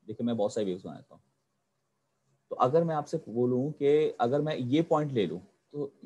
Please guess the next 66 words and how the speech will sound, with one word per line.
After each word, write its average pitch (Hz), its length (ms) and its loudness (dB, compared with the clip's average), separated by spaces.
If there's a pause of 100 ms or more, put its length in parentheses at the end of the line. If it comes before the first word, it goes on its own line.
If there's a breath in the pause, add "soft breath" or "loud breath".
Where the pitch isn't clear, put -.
(160)
ये 151 100 6
पॉइंट 139 260 4
देखें, 135 240 0 (320)
हमने 139 160 2
तो 170 120 2
पीक 185 220 0
लिया 127 160 4
था 160 80 -2
ना, 175 60 -2
हम 165 140 0
पीक 170 220 -2
नहीं 165 100 0
ले 123 100 2
रहे, 98 100 0
बीच 143 240 -2
में 151 80 -4
एक 120 100 -6
पॉइंट 95 180 -6
ले 76 60 -10
रहे 82 80 -10
हैं, - 80 -16
तो - 60 -10
इनफाइनाइट 175 460 0
पॉइंट 135 180 0
मैं 110 120 -2
ले 87 100 -6
सकता - 240 -20
हूँ। - 80 -20 (320)
यहाँ 131 260 4
से 185 120 2
अगर 175 140 4
मैं 165 80 0
एक 156 60 0
वेव 123 180 4
शुरू 110 200 -4
करूँ 113 180 -4
तो 160 80 -4
ये 156 60 -2
एंड 165 200 2
कब 151 100 6
होगी 95 200 0
वेव? 82 160 -8 (220)
जब 147 160 2
रिपीट 143 300 2
करने 139 200 0
लगे 117 160 0
अपने 113 180 -6
आप 107 120 -16
को, 123 100 -18 (120)
कब 160 100 4
रिपीट 165 240 2
करेगी? 156 340 -4 (600)
यही 151 280 8
पॉइंट 139 260 2
जब 104 120 -2
आएगा, 80 200 -8
ये, 95 200 -8 (280)
ये, 117 160 4 (680)
इसके 147 200 0
बाद 165 180 6
ही 165 60 4
दोबारा 117 260 2
रिपीट 98 220 -8
कर 82 100 -16
रही - 160 -20
है। - 60 -20